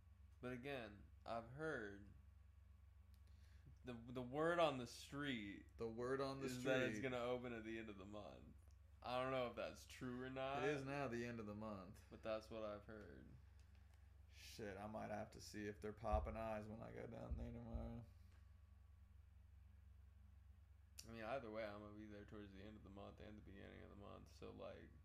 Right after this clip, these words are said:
Speaker 2: That's true.
Speaker 1: Popeyes opens, I'm gonna go to Popeyes for lunch. <laughs> Like,
Speaker 2: That's true. And it's 'cause you know, you know Clovis Walmart got a better, got better Legos than Portales Walmart. You think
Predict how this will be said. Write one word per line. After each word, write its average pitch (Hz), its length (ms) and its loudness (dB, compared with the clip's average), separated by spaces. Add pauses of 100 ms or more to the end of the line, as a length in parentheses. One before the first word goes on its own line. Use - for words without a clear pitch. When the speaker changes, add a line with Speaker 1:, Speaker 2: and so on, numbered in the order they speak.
(220)
Speaker 2:
That's - 260 -12
true. 120 240 -6
Speaker 1:
Popeyes 113 480 8
opens, 104 480 0
I'm 104 140 -6
gonna 110 180 -4
go 107 140 -2
to - 100 -6
Popeyes - 560 -2
for - 100 -10 (100)
lunch. - 260 -8 (140)
<laughs> - 120 -12
Like, 160 300 4 (840)
Speaker 2:
That's - 240 -10
true. 131 300 -6 (1080)
And 123 80 -2
it's - 140 -2
'cause 175 240 10
you 147 100 4
know, 156 560 10
you 131 140 2
know 165 260 10
Clovis 139 480 8
Walmart 117 560 8
got 110 140 4
a 101 80 2 (100)
better, 110 380 4
got 107 240 2
better 110 240 4
Legos 107 640 2
than 104 160 -4 (800)
Portales 113 560 0
Walmart. 65 560 -4 (960)
You 127 100 -4
think 120 140 -2